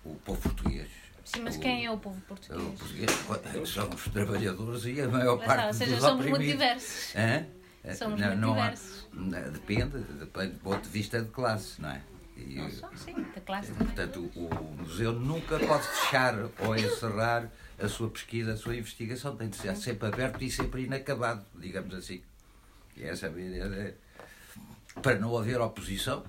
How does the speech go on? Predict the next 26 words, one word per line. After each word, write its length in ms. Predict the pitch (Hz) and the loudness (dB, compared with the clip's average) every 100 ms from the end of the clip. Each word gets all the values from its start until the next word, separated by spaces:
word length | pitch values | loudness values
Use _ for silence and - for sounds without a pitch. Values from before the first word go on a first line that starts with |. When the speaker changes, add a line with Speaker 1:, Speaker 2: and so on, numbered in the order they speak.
| - | -2
Speaker 1:
ao 160 | 113 95 | 0 0
museu, 500 | 90 - 104 117 117 | -2 -2 0 2 2
a 60 | |
museu, 360 | 98 - 104 147 | 2 0 0 0
por 140 | - 80 | 0 -4
exemplo, 420 | 69 104 147 - | -2 -2 -2 -6
o 380 | 73 69 64 - - - - | -8 -8 -8 -4 -4 -4 -8
Peniche 560 | 73 92 104 104 - - | -2 0 0 0 -2 -4
com 180 | 85 85 82 73 69 | -6 -4 -4 -6 -6
o 40 | 76 | -6
Museu 400 | 90 90 87 78 | -6 -6 -6 -6
da 200 | 76 82 | -4 -4
Resistência 680 | 73 80 82 - 87 - 85 | -4 -6 -8 -6 -4 -4 -6
e 60 | |
República, 680 | 78 - 101 101 107 107 - - - - - | -2 -2 -2 -4 -4 -2 -2 -2 -12 -18 -16
o-, 400 | - 65 104 - - | -12 -12 -10 -6 -6
onde, 220 | 73 78 71 | -6 -8 -6
onde 240 | 85 - | -4 -4
eu 80 | 73 | -6
trabalhei 640 | 78 73 78 87 85 80 73 | -8 -8 -6 -6 -4 -4 -6
em 120 | 67 | -6
tempos, 380 | - 87 101 - - | -4 -4 -4 -6 -10
Speaker 2:
Hum. 40 | 196 190 185 - - | -8 -8 -8 -10 -8
Speaker 1:
ou, 460 | - 80 78 80 71 | -6 -4 -4 -6 -6
por 140 | - | -8
exemplo, 640 | - 85 101 98 98 82 | -6 0 -2 -2 -6 -8